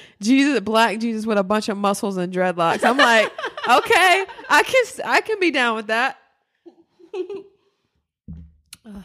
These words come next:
Speaker 1: Black Jesus, save us. Um,
Speaker 2: People are mad, Kat.
Speaker 1: Yeah.
Speaker 2: People in Oregon.
Speaker 1: <laughs>
Speaker 2: Dave Chappelle said that. Remember, he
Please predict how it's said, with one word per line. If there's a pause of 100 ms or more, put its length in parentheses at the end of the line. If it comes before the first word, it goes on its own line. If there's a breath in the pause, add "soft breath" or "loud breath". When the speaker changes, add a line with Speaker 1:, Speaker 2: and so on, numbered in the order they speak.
(160)
Speaker 1:
Black (100)
Jesus,
save
us. (760)
Um, (680)
Speaker 2:
People
are
mad,
Kat. (680 soft breath)
Speaker 1:
Yeah.
Speaker 2:
People
in
Oregon. (440)
Speaker 1:
<laughs>
Speaker 2:
Dave
Chappelle
said
that.
Remember,
he